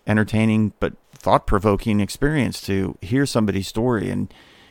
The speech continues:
you think of them as being rock solid in their recovery. Maybe they're twenty years in recovery, and then they tell you the story, and it's just, it's a, it's a horrible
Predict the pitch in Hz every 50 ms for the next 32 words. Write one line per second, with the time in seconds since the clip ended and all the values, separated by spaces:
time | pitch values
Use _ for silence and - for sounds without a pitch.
0 | _ - - 104 98 95 - 123 127 135 117 95 98 104 104 101 98 92 98 104
1 | 104 101 98 95 98 98 - 104 104 101 101 - - 117 104 107 104 104 98 107
2 | 107 104 104 85 87 101 - 110 107 107 101 101 98 101 98 98 101 98 98 101
3 | 90 95 104 101 - - - - 104 101 104 104 101 101 104 104 104 101 95 104
4 | 98 101 101 98 - - 104 113 110 104 98 101 98 95 98 98 98 104 101 92
5 | - 113 107 110 104 95 90 90 92 - - 101 120 131 123 104 98 98 98 -
6 | - - 120 113 - _ _ _ - 107 - - 92 95 95 - - 98 - -
7 | 101 98 - - - - - - 110 101 113 117 110 107 104 98 98 107 -